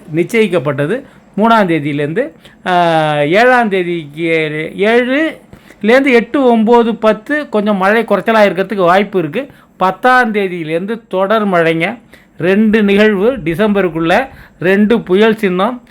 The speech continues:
ஆ, ஒரு அலக்கு அலக்கி எடுத்துரும் தான் நான் நினைக்கிறேன். ஆ, மழை வந்து இந்த மூணாம் தேதி, நாலாம் தேதி மழை பிரிஸ்கிரிப்ஷன் சார்ட் இது. அதாவது மழை, ஆ, எப்படி பெய்யும்னு சொல்லிட்டு, ஆ, ஒரு சார்ட் இது.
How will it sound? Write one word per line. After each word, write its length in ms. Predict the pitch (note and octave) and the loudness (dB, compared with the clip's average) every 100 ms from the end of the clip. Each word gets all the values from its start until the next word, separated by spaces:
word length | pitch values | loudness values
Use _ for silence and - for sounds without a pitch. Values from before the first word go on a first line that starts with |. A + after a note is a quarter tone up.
| _ _ | _ _
ஆ, 760 | D#3 E3 D#3+ D#3 D3 C#3+ C#3 C#3+ | -4 0 2 2 0 0 -2 -6
ஒரு 380 | D3 F3+ E3+ D#3 | -2 2 2 2
அலக்கு 520 | D3+ D#3+ G3+ A3 G#3+ | 0 0 0 0 0
அலக்கி 480 | F3 G#3+ G#3+ G#3 F3 | 2 0 0 -2 -2
எடுத்துரும் 280 | F3 F#3 | -2 -2
தான் 120 | F3+ F3+ | -2 0
நான் 200 | E3 D#3 | 0 -2
நினைக்கிறேன். 480 | D#3 E3+ E3 F#3+ - - - - | -4 -2 -2 -2 -6 -20 -20 -6
ஆ, 320 | F3 E3+ D#3+ | -2 0 0
மழை 420 | D#3 F3 G#3+ A#3+ A3 | 0 0 2 2 2
வந்து 220 | G3+ G3+ | 0 -2
இந்த 120 | F#3+ | -4
மூணாம் 320 | F#3 A#3 A3 | 0 2 2
தேதி, 180 | G3 F3+ | 2 0
நாலாம் 280 | E3 E3 D#3 | 0 0 0
தேதி 200 | D3+ C#3+ | -2 -4
மழை 320 | D3 E3 B3+ - - _ | -2 -4 -6 -16 -20 _
பிரிஸ்கிரிப்ஷன் 480 | A#3+ A3 G#3+ F#3+ D3+ | -4 -2 -2 -2 -2
சார்ட் 180 | C#3 E3 | 0 0
இது. 240 | D3+ D3 C3+ | 0 -2 -2
அதாவது 260 | C#3+ D#3 | -4 -2
மழை, 360 | D#3 F3 F#3 E3 | 0 2 2 2
ஆ, 60 | |
எப்படி 520 | D3 C#3+ G#3 F3 F#3 - | 0 -2 -4 -4 -4 -2
பெய்யும்னு 280 | F3+ F#3+ D#3+ | -2 -2 -4
சொல்லிட்டு, 360 | D3+ D#3 C4 - - - - | -6 -6 -8 -10 -20 -20 -6
ஆ, 340 | G3 F3+ E3+ D#3 | 0 2 4 2
ஒரு 180 | D#3 C3+ | 0 0
சார்ட் 340 | E3 E3 D#3 | 0 0 -2
இது. 200 | C#3+ A3 | -6 -8